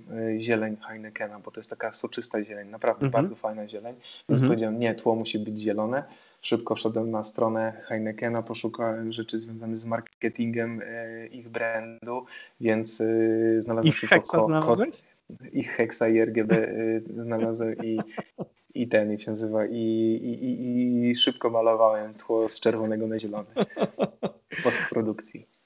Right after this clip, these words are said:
Speaker 2: A, no tak. A, a widzisz, bo ja myślałem, że jak, jak powiedziałeś, że zrobiłeś, y, na czerwone tło, no to przeciwstawny kolor do czerwonego to jest zielony i myślałem, że po prostu
Speaker 1: Tak.
Speaker 2: odwróciłeś maskę, nie? I wtedy miałbyś,
Speaker 1: Nie,
Speaker 2: y,
Speaker 1: nie,
Speaker 2: zielony.
Speaker 1: nie.
Speaker 2: Ale to nie byłaby ta zieleń,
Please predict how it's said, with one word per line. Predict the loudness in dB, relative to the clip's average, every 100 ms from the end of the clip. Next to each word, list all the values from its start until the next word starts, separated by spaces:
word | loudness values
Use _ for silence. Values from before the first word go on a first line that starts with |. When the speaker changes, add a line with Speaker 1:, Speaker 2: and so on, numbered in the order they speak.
| _ 2
Speaker 2:
A, | 6
no | 6 6
tak. | 6 6 8
A, | 6 8 8
a | 8
widzisz, | 6 4 2
bo | 4
ja | 2
myślałem, | 2 2 2 4
że | 4
jak, | 0 2
jak | 0 6
powiedziałeś, | 8 8 8 6
że | 4
zrobiłeś, | 2 2 2 2
y, | 6 8 8 8
na | 4
czerwone | 6 8 8 8
tło, | 8 8 8 4 -6 4
no | 10
to | 10
przeciwstawny | 8 -2 -2 2 4 6
kolor | 8 10 10
do | 8
czerwonego | 6 6 8 8 8
to | 8
jest | 8 10
zielony | 12 12 10
i |
myślałem, | 8 4 2
że | 4
po | 4
prostu | 4 4
Speaker 1:
Tak. | 4
Speaker 2:
odwróciłeś | 6 6 2 6 6 8
maskę, | 4 4 4 4
nie? | 6 6
I | 4
wtedy | 4 6
miałbyś, | 10 10 12 10 8 8
Speaker 1:
Nie, |
Speaker 2:
y, | 6
Speaker 1:
nie, | 4 4
Speaker 2:
zielony. | 10 10 8
Speaker 1:
nie. | 2 -6 8
Speaker 2:
Ale | 10
to | 12 12
nie | 12
byłaby | 12 8 10
ta | 8 8
zieleń, | 10 8 8 4